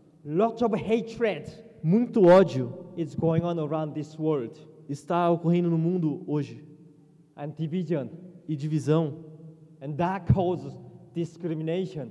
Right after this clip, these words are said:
Speaker 2: E isso causa discriminação,
Speaker 1: Persecution.
Speaker 2: perseguição,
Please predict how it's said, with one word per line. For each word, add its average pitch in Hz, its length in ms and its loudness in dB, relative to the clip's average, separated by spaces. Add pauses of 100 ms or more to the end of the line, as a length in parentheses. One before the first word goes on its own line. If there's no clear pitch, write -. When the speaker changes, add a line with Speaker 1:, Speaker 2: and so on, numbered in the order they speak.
(140)
Speaker 2:
E 160 100 2
isso 180 180 0
causa 175 360 2
discriminação, 165 920 -2 (1120)
Speaker 1:
Persecution. 170 720 -6 (320)
Speaker 2:
perseguição, 165 800 0